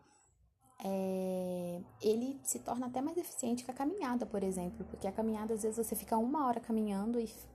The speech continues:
e queima, tipo, cem calorias. O hit, você fica, tipo, quinze minutos e queima duzentas e poucas calorias, né? Então, é,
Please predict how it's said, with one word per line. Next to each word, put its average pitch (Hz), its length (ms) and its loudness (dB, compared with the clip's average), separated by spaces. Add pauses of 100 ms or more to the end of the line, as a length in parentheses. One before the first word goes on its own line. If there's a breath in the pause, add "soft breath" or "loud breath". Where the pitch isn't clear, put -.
(120)
e 196 100 0
queima, 208 300 -4
tipo, - 320 -8 (260 loud breath)
cem 214 360 0
calorias. 185 560 -2
O 202 40 2
hit, 196 380 -6
você 214 320 0
fica, 202 240 -6
tipo, - 200 -10 (100)
quinze 233 260 2
minutos 220 400 2
e 202 60 -2
queima 202 340 -2 (100)
duzentas 214 580 2
e 226 60 4
poucas 190 340 -2
calorias, 165 540 -2
né? 175 160 -6 (920 loud breath)
Então, 214 600 0 (920)
é, 196 800 4